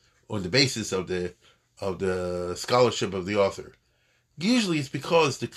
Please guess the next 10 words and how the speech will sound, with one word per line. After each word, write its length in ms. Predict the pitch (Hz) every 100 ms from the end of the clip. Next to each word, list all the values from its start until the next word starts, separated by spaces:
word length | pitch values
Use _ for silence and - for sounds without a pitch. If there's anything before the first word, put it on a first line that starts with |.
| -
the, 200 | 107 -
the, 260 | 107 - 95 _ _ _ -
the, 220 | 110 107
the, 300 | - 104 98
um, 240 | 95 95 90 - - - - - - - _ _ _ _ _ _ _ -
those 280 | 147 180 131
rabbis 480 | 156 170 123 104
were 80 | 101
associated 580 | 101 - 135 131 113 101
with 240 | 95 92